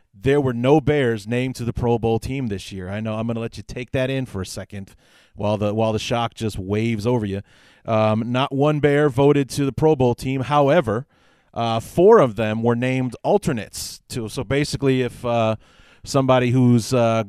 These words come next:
you know, maybe going to the Super Bowl or somebody who gets injured or doesn't wanna play,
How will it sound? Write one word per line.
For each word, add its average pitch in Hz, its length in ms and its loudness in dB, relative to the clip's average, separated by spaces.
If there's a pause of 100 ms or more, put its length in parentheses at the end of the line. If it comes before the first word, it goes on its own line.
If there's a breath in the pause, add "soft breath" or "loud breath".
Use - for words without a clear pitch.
(360)
you 123 120 -4
know, 113 180 2
maybe 123 260 0
going 123 240 4
to - 80 -16
the 101 80 -6
Super 170 300 0
Bowl 151 400 6
or 120 60 4
somebody 135 320 -2
who 123 80 2
gets 113 220 -4
injured 151 540 0
or 120 60 0
doesn't 120 300 -2
wanna 107 180 -2
play, 135 420 -2